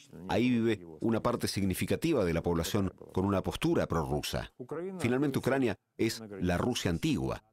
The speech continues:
Desde Ucrania provienen las raíces del pueblo ruso. La intervención de la otan en forma de bombardeos contra estos pueblos indudablemente provocaría una respuesta por parte de Rusia e indudablemente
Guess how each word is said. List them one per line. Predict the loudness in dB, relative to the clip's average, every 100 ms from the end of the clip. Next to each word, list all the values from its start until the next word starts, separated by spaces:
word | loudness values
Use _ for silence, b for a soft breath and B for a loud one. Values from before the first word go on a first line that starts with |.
| _ _
Desde | -2 0
Ucrania | 0 2 2 2 0 -4 _ -4
provienen | 0 2 4 2
las | 2 2
raíces | 2 2 -2 -4
del | -10 -6 -2 0
pueblo | 2 2 4
ruso. | 2 -2 -2 -6 -4
La | -2
intervención | 0 2 2 2 2 2 2
de | 4
la | 4
otan | 2 0 -2 -2
en | -2 -2
forma | 2 2 2 2 2
de | 2 2
bombardeos | 2 0 2 2 2 2
contra | 0 0 2
estos | 0 0 -2
pueblos | 0 2 0 -2 -16 -18 -4
indudablemente | 0 2 4 4 4 4 4 2 0
provocaría | 0 2 2 2 2 0 -2 _ _
una | 2 2
respuesta | 0 0 -2 0
por | -2 0
parte | 0 0 2
de | 2
Rusia | 2 0 0 -2
e | -2
indudablemente | 0 0 2 2 2 2 2 2 0